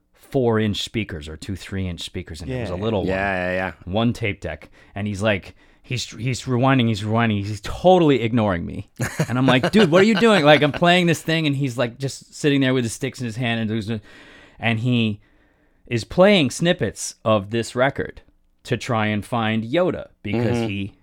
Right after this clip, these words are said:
Speaker 1: had just gotten into it himself.
Speaker 2: Ah.
Speaker 1: And, uh, he finds it and he plays it.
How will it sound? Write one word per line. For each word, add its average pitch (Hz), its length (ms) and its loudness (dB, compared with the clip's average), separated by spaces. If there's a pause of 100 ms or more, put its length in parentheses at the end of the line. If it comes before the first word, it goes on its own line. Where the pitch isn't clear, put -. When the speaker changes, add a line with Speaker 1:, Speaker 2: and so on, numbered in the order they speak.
(340)
Speaker 1:
had 98 280 -2
just - 480 -4 (520)
gotten 92 280 -2
into 92 280 -8
it - 160 -14
himself. - 480 -12 (840)
Speaker 2:
Ah. 117 240 -14
Speaker 1:
And, 107 260 -2
uh, 98 260 0 (1120)
he 120 160 -10
finds 131 380 2
it 117 140 -4
and 110 100 -4
he 110 80 -2
plays 110 360 0
it. 90 160 -8